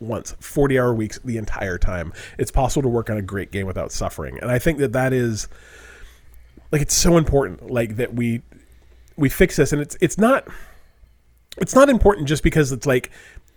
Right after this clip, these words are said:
the right thing to do. Like, if you're empathetic to other people, like, it's the right thing to do. But I think it's really important because the video game industry is, like, eating up people and spitting them out. Like, folks don't work in this industry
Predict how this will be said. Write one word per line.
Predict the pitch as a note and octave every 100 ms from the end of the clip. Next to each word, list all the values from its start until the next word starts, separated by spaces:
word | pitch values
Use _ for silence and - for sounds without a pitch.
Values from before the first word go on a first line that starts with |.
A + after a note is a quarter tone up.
| _
the | C3 A2+ A#2
right | G#2 A2+ -
thing | B2 A#2+
to | A2+
do. | A2 A2+ C3 D#3
Like, | A#2+ A#2
if | C3+
you're | C#3+ A#2+ B2
empathetic | C#3 - - A#2+ B2 -
to | A2
other | A#2
people, | - A2+ C3 B2+
like, | A#2 A2
it's | A#2 -
the | A#2+
right | A2 A2+ -
thing | A2+ A2
to | G2+
do. | G2 A2+
But | A#2+ C3
I |
think | E3 G3
it's | -
really | C#3+ D3
important | C#3 D#3 B2+
because | A#2+ - A#2+ A2+ - - - - -
the | C#3+
video | A#2 A3
game | G#3 F#3+
industry | D3 D3 C#3
is, | A2+
like, | G#2+ - - - -
eating | D3 D3 D3+ D#3
up | B2+ -
people | - B2 - D3 A2+
and | A2
spitting | - - - B2 B2
them | A2
out. | F#2+ A#2+ -
Like, | A#2+ A2+
folks | - F3+ E3 -
don't | C#3 D#3 -
work | B2+ D3 D3
in |
this | A#2 A2
industry | G#2+ G#2 A2+ G#2+ G2+